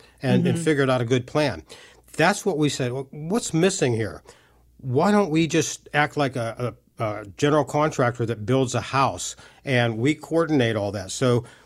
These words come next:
Speaker 1: with Integrity Retirement Solutions, we aren't just here to handle your money. We aren't just here to handle your insurance. We're here to walk you through the full retirement and estate planning process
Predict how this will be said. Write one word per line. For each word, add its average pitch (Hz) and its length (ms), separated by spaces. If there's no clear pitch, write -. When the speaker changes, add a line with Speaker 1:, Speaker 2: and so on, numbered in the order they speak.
Speaker 1:
with 123 280
Integrity 156 480
Retirement 139 480
Solutions, 127 840
we 147 200
aren't 143 300
just 123 320
here 139 240
to 120 100
handle 123 380
your 110 160
money. 110 440
We 113 180
aren't 135 220
just 120 220
here 139 200
to 113 80
handle 120 340
your 110 160
insurance. 120 460
We're 156 160
here 160 200
to 139 200
walk 131 360
you 131 140
through 139 320
the 117 80
full 143 340
retirement 131 640
and 107 60
estate 127 380
planning 127 360
process 131 680